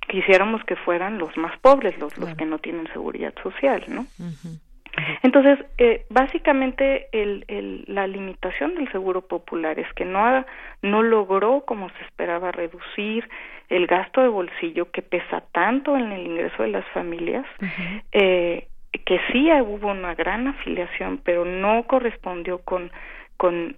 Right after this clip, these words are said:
Speaker 1: cobertura efectiva de servicios porque
Speaker 2: Ujú.
Speaker 1: no cambió la oferta. La oferta
Speaker 2: Ujú.
Speaker 1: lamentablemente ha cambiado muy poco, no ha mejorado.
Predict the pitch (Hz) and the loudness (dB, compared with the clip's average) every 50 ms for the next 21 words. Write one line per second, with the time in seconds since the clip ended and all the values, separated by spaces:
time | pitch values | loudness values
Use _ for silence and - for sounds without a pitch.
0 | - - - 185 180 170 170 170 165 165 - - 208 214 247 269 269 262 - - | -10 -2 2 2 4 4 4 0 0 -2 -6 -4 0 2 2 2 2 0 0 -6
1 | 175 - - - 196 190 190 185 180 - - 160 160 165 160 180 180 - - 208 | -6 -6 -4 -6 -4 -2 -2 -4 -4 -4 -6 -6 -6 -4 -4 -6 -6 -6 -6 -8
2 | - - - 190 180 160 - 160 170 170 180 185 185 - 240 233 226 208 233 240 | -6 -6 -6 -6 -4 -2 -2 0 0 2 0 2 2 2 0 0 2 4 4 4
3 | 247 254 247 - - 208 - - - - 165 170 170 170 - - 208 208 208 190 | 4 4 0 0 -2 -4 -4 -4 -4 -8 -6 -6 -6 -8 -2 -2 -2 -2 2 2
4 | 254 254 247 214 175 160 - - - - - - - - - 185 180 180 175 165 | 4 4 4 2 -2 -8 -16 -20 -20 -18 -18 -20 -12 -4 -4 -2 -2 -2 -4 2
5 | - 190 202 233 247 240 220 208 202 202 220 220 220 220 196 180 180 180 180 180 | 2 4 4 4 2 2 0 -2 -2 -2 -4 -2 -2 -4 -4 -2 -2 -2 -2 -2
6 | 190 190 190 190 185 - _ - 165 160 - - 170 170 175 185 208 214 - - | -4 -6 -6 -6 -8 -8 _ -2 -2 0 0 -4 -4 -2 -2 -2 -4 -4 2 4
7 | 202 185 170 160 156 - | 6 6 6 4 0 -2